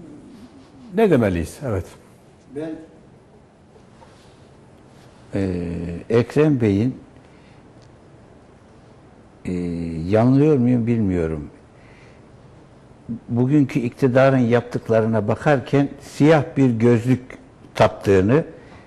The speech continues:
Speaker 2: ve siyah gözlükle bakma ihtiyacında olduğunu çıkardım. Şimdi biz burada konuşuyoruz. Üç kişi sohbet ediyoruz. Onlar bir devlet idare ediyor. Yani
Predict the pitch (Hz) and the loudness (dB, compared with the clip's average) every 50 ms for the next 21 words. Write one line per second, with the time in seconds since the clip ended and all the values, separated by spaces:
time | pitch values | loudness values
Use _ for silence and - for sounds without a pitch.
0 | - - - 131 151 165 - - - - - - - - - - - - - - | -8 0 4 4 6 4 4 0 -6 -14 -20 -20 -20 -20 -20 -20 -20 -20 -20 -20
1 | - - - - - - - - - 156 175 175 147 - - 139 139 135 151 160 | -20 -20 -20 -20 -20 -14 -2 2 4 6 6 6 4 4 4 4 4 6 4 2
2 | - - 135 120 101 120 120 117 - - 139 151 131 - - - - - - - | 2 4 4 4 4 4 2 2 4 4 6 6 6 4 0 -6 -14 -16 -18 -18
3 | - - 120 127 120 - - 139 139 131 131 123 107 127 131 127 131 127 113 110 | -6 0 2 2 2 4 4 6 6 8 6 6 4 4 6 6 6 6 6 4
4 | 110 104 104 113 110 107 107 110 92 - - - - - - - - - - - | 4 4 4 4 4 4 4 2 2 0 -4 -10 -20 -20 -20 -18 -14 -12 -10 -4
5 | - - 78 73 69 - - - - - - - - - - - - - - - | -2 -2 -2 -2 -4 -10 -16 -20 -20 -20 -20 -20 -20 -20 -20 -20 -20 -20 -20 -20
6 | - - - - - - - - - - - - - - 147 143 147 147 156 151 | -20 -20 -20 -20 -20 -20 -20 -20 -20 -20 -20 -10 -2 0 2 2 4 4 2 2
7 | - - - - - - - - - - - - - - - - - - - - | 0 -4 -8 -8 -6 -6 -6 -8 -14 -16 -18 -20 -20 -20 -20 -20 -20 -20 -20 -20
8 | - - - - - - - - - - - - - - - 147 135 143 143 139 | -20 -20 -20 -20 -20 -20 -20 -20 -20 -20 -20 -20 -20 -14 -4 0 0 2 4 4
9 | 143 139 147 180 180 - - 180 170 131 - - 117 92 80 80 76 - - - | 4 4 6 4 4 4 4 4 4 2 2 2 2 2 2 0 -6 -8 -4 -2
10 | 139 113 - - - - - 147 135 - - 135 123 - 135 123 - 90 78 76 | -2 -2 -4 -6 -10 -4 -4 -4 0 2 2 2 2 2 2 2 0 0 -2 -2
11 | 78 73 69 - - - - - - - - - - - - - - - 120 131 | -6 -8 -8 -12 -14 -20 -20 -20 -20 -20 -20 -20 -20 -20 -20 -20 -6 0 2 4
12 | 143 170 180 170 170 151 165 165 165 175 151 143 127 107 107 104 92 82 85 80 | 4 6 4 4 4 4 4 6 6 4 2 2 0 2 4 4 4 4 2 0
13 | 80 71 71 - - - - - - - - - - - - - - - - - | -2 -2 -4 -6 -8 -8 -10 -14 -20 -20 -20 -20 -20 -20 -20 -20 -20 -20 -20 -20
14 | - - - - - 101 104 107 104 101 92 | -20 -20 -12 -4 0 2 2 2 2 0 0